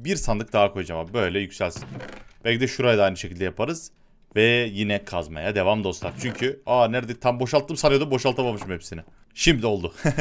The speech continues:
<laughs> Bir şalkır daha geldi. Bir ışınlandı ama. Yine aşağı mı ışınlandı? Abi şalkırlar bize gıcık edecek belli. Oo burada kardeş hoş geldin.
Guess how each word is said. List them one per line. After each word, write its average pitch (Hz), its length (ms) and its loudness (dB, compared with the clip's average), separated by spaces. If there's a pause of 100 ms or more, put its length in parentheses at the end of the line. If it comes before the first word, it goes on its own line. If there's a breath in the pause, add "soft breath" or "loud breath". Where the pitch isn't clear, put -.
<laughs> - 360 -20
Bir 185 60 -6
şalkır 185 460 4
daha 175 200 10
geldi. 151 240 6
Bir 156 140 2
ışınlandı 160 540 0
ama. 113 120 0
Yine 139 180 0
aşağı 135 340 4
mı 117 60 -2
ışınlandı? 90 540 -8 (800 soft breath)
Abi 160 200 6
şalkırlar 160 520 4
bize 147 160 0
gıcık 143 240 -2
edecek 95 320 0
belli. 113 220 4
Oo 160 480 4 (120)
burada 107 220 2
kardeş 98 300 0
hoş - 240 -4
geldin. 104 340 -2